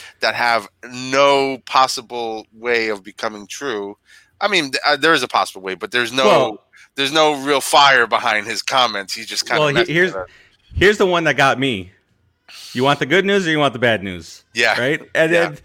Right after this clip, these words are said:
Speaker 2: thousands of comments streaming through his Twitter feed. And I, I saw a couple of people, like, uh, there must have been a Rays fan, and he's like, "Oh, those are the good, the bad news. The good news is that you are so upset with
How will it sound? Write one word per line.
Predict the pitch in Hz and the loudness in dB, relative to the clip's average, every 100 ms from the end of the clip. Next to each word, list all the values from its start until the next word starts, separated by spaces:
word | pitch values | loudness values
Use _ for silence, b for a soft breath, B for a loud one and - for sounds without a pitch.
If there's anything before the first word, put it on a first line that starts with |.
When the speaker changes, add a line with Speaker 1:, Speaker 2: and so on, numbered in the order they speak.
| b b | b b
Speaker 2:
thousands | _ - - - 220 220 233 196 208 170 | _ -20 -20 -2 2 4 2 0 -4 -4
of | 175 | -4
comments | - 170 170 147 120 104 | -4 -2 0 -2 -4 -6
streaming | - - - - - 180 202 190 175 151 | -12 -12 -8 -8 -6 -2 0 0 -2 -4
through | - 160 165 | -6 -4 -2
his | 165 147 - | -2 -6 -6
Twitter | 160 156 139 | -2 0 0
feed. | - 110 110 117 B B B B | -2 -6 -6 -8 B B B B
And | 127 131 131 127 - | 0 2 0 0 2
I, | 127 123 | 2 2
I | |
saw | 127 170 160 156 | 2 4 4 4
a | 143 | 2
couple | 156 143 | 0 -2
of | 135 | -4
people, | 143 127 | -4 -2
like, | 123 113 | -2 -2
uh, | 120 107 107 98 _ | -2 -2 -2 -8 _
there | 123 98 | -6 -4
must | 127 135 | -4 -4
have | |
been | 127 | -2
a | 117 | -2
Rays | 107 123 131 123 | 0 0 0 -2
fan, | 113 98 98 101 | -6 -6 -6 -8
and | 101 | -8
he's | 107 101 | -8 -6
like, | 110 101 | -6 -2
"Oh, | 143 147 | 0 0
those | 113 113 | -2 -8
are | 120 | -6
the | 107 | -6
good, | - 190 175 120 | -2 -2 -2 -6
the | 120 | -4
bad | 127 170 165 | 0 2 0
news. | 165 160 | -4 -6
The | 127 | -6
good | 127 190 | -2 0
news | 175 127 | 0 0
is | 135 131 117 | 0 0 0
that | 127 120 113 | 0 0 -2
you | 127 123 | -2 0
are | 113 113 107 107 - - | 0 0 -4 -8 -12 -16
so | - - 180 180 | -16 -4 0 2
upset | 165 - 165 | 2 0 0
with | 143 | 0